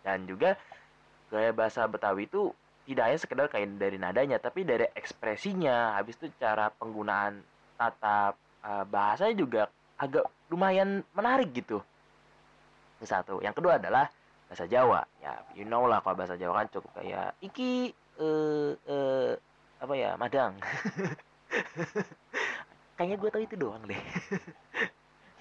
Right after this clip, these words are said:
Ya gitu, tapi karena gue juga masih belajar gitu. Dan juga dialek dan kosakata yang dari orang bahasa Jawa tuh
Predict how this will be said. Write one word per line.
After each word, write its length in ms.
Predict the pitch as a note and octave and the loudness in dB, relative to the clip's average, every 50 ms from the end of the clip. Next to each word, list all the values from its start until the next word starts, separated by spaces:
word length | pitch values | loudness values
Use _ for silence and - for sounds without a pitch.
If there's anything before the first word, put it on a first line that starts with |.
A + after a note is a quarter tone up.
| - - - | -20 -20 -10
Ya 160 | - G2 G2+ G#2 | -8 -6 -4 -4
gitu, 240 | A#2 - A#2+ A2 | -2 -2 -2 -2
tapi 240 | - G#2 G2 A#2+ A#2+ | -2 -4 -6 -4 -2
karena 160 | - A2 G#2 | -2 -2 -2
gue 160 | G#2 G#2+ G2 F#2+ | -2 -4 -4 -2
juga 320 | G2 G2 F#2 F#2+ F2 - | -2 0 2 0 0 -2
masih 160 | G2 - G2+ | -4 -8 -6
belajar 400 | F#2+ F2 E2+ F2 F#2+ G#2 G2 F#2 | -4 -4 -4 -2 0 0 0 0
gitu. 320 | F2 F2+ - - E2+ E2+ - - _ - - - _ _ _ _ _ _ _ _ F#2 | -2 -6 -10 -10 -10 -12 -12 -14 _ -20 -20 -20 _ _ _ _ _ _ _ _ -6
Dan 80 | G2 G2+ F#2+ | -4 -2 -2
juga 320 | F#2+ F#2 A#2+ C3 C3+ - - - _ _ _ _ _ _ _ _ _ _ _ _ _ _ _ - | -2 0 4 4 4 4 2 -2 _ _ _ _ _ _ _ _ _ _ _ _ _ _ _ -10
dialek 480 | - A2 G#2 F#2 F#2 F2+ F#2+ G2 - - G#2+ | -4 -2 0 2 2 2 2 0 -2 -4 -4
dan 280 | G2 F2+ F2 E2+ E2+ E2+ - _ | -2 -2 -2 -2 -4 -8 -8 _
kosakata 800 | F#2 F#2 F2+ - F#2 - - F2 F2 - - _ G2 G#2 F2+ - - - _ _ | -4 -2 -2 -2 -4 -4 -2 -2 -2 -2 -2 _ -2 0 0 0 -2 -6 _ _
yang 160 | G2+ F#2 F#2+ | -8 -6 -4
dari 240 | F2+ F2 F2+ F2+ F2+ E2 - - | -4 -4 -4 -4 -6 -8 -6 -6
orang 240 | F#2 E2+ E2 E2+ F2 | -4 -4 -4 -4 -4
bahasa 240 | E2+ E2+ - E2+ | -6 -6 -6 -6
Jawa 280 | E2+ E2+ E2 D#2+ E2 E2 - | -4 -4 -2 -2 -4 -4 -4
tuh 160 | D#3 - | -4 -4